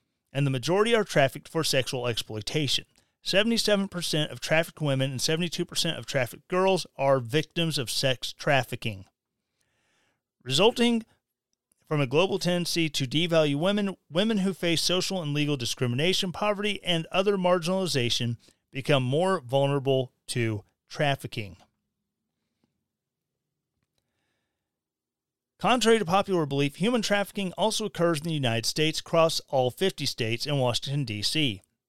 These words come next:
The U S National Human Trafficking Hotline estimates there are hundreds of thousands of human trafficking victims in the United States. In twenty nineteen alone, the National Human Trafficking Hotline fielded eleven thousand five hundred cases of human trafficking in the U S,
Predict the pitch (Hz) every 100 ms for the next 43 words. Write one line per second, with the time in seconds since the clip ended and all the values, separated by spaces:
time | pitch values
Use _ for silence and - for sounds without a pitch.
0 | _ 131 165 165 160 160 - 151 143 151
1 | - 147 143 - 123 151 165 120 113 123
2 | - _ 175 175 208 196 190 185 151 -
3 | 214 220 220 185 208 165 _ - 185 190
4 | 170 107 101 135 123 175 202 - 180 165
5 | 180 160 131 123 135 123 139 143 131 110
6 | 110 - 180 170 - - - _ _ _
7 | - 123 123 170 180 160 165 160 160 147
8 | 143 147 143 127 147 180 190 139 170 160
9 | 160 156 156 151 131 143 131 135 - 135
10 | 120 120 113 110 151 190 202 175 156 156
11 | 151 143 - _ _ - 156 202 185 196
12 | 196 175 - 180 165 123 110 104 147 175
13 | 165 143 135 - 143 123 113 110 151 135
14 | 104 101